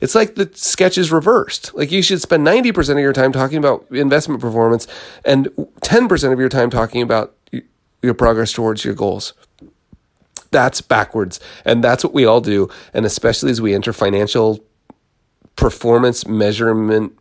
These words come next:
pornography season, <laughs> when we're all tempted to just compare performance. What really matters is progress towards goals. And of course, we all know progress towards goals is super personal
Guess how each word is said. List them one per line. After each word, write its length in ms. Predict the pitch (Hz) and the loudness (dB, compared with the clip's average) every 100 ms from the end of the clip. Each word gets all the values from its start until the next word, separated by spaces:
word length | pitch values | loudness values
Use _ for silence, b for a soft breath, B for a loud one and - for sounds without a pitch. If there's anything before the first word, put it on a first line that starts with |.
| _ | _
pornography 640 | - 107 98 107 101 113 | -2 2 2 0 -2 -6
season, 380 | - 117 92 80 | -4 -4 -4 -6
<laughs> 1400 | - - 202 - - 262 - - - - 202 220 214 - - - B 208 202 | -8 -6 -4 -2 -4 -6 -8 -10 -12 -8 -6 -4 -4 0 0 0 B -12 -4
when 180 | 135 156 | -2 2
we're 120 | 147 | 2
all 340 | 123 135 135 B B B | 4 4 2 B B B
tempted 320 | - 143 135 | -2 0 -2
to 80 | 123 | -4
just 200 | 120 117 | -6 -4
compare 340 | - 123 131 120 | -4 0 0 0
performance. 720 | 110 139 131 95 - - - _ _ _ _ _ _ - | -2 0 2 0 -4 -12 -14 _ _ _ _ _ _ -6
What 160 | 110 | -6
really 280 | 110 131 127 | 0 0 2
matters 400 | 104 101 98 90 | 2 0 0 -4
is 100 | 90 | -8
progress 420 | - 95 95 90 | -8 -6 -4 -6
towards 280 | - 87 85 | -6 -8 -8
goals. 360 | - 82 71 - | -8 -8 -8 -8
And 180 | - 117 | -4 -4
of 140 | 104 | -4
course, 360 | - 135 127 - | -2 0 0 -2
we 140 | 98 | -4
all 180 | 104 131 | 0 0
know 180 | 101 101 | 2 0
progress 360 | - 107 113 | -2 -2 -2
towards 360 | - 107 98 95 | -4 -4 -4 -4
goals 380 | - 95 92 - | -4 -4 -4 -6
is 160 | 98 98 | -8 -6
super 340 | - 233 151 | -2 -2 -2
personal 480 | - 113 - 113 | 0 0 0 -2